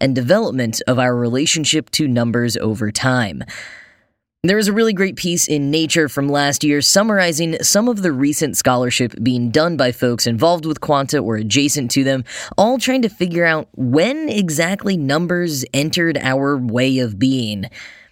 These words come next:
The first thing to know is also my favorite line from the entire article, quote,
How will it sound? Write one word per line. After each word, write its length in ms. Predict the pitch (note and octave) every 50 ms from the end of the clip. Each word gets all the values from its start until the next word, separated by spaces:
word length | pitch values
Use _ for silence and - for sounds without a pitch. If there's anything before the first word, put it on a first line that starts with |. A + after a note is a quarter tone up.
| _ _ _
The 160 | D#3+ E3+ E3+
first 260 | - C4+ D4 C4+ -
thing 240 | - A#3 G3+ E3+ D3
to 140 | - - D#3
know 340 | D3 C#3 C#3 C#3 C3+ C3 B2
is 380 | D#2+ B2+ C3 B2 A#2+ B2 - -
also 320 | C3 C3 C3 - - B2+
my 260 | A#2+ A#2 A2+ A2+ A2+ A2+
favorite 520 | - - - C#3 C3 C3+ A2 B2+ A#2+ -
line 500 | - B2 A#2+ A#2 A2 A2 A2+ A2+ A#2 B2 -
from 260 | - C3 B2+ A#2 A#2
the 120 | A#2+ A#2
entire 400 | A#2+ A#2 - C3+ B2 B2 A#2+ A#2
article, 520 | - A#2+ B2 A#2+ B2 A2 - A#2+ A2+ - -
quote, 420 | - - D3+ D3+ C#3+ C#3+ -